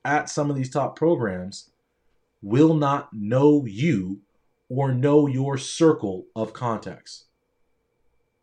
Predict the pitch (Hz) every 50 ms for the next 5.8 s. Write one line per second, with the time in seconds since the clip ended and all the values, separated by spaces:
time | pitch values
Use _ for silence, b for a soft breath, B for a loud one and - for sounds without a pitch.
0 | _ _ _ _ _ _ _ _ _ _ _ _ _ _ _ _ _ _ _ _
1 | _ _ _ 120 120 110 101 98 95 98 104 110 123 165 208 208 - - - _
2 | _ _ - 131 135 139 135 131 - 160 175 165 156 139 135 - 92 85 78 80
3 | 90 104 123 113 113 110 113 147 208 196 175 160 131 113 98 113 107 107 104 95
4 | 95 113 139 160 151 113 101 110 98 92 87 - B B B B B 113 104 98
5 | 113 170 196 180 156 143 143 139 135 131 131 117 - 110 104 b